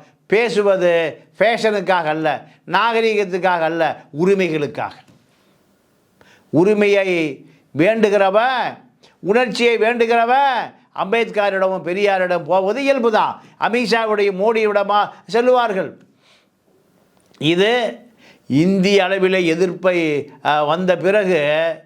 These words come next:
மோடியும் அமித்ஷாவும் கார்கேயிடமும் ராகுல் காந்தியிடம் கூப்-, கூ-, ஆ, அழைத்து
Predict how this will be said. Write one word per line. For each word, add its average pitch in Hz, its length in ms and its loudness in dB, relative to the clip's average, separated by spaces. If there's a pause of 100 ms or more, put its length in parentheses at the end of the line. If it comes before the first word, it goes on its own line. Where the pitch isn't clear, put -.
(480)
மோடியும் 190 420 2
அமித்ஷாவும் 165 760 0 (320)
கார்கேயிடமும் 190 920 0
ராகுல் 202 380 0
காந்தியிடம் 180 500 -2
கூப்-, 190 420 -6
கூ-, - 480 -2
ஆ, 165 400 0
அழைத்து 220 720 0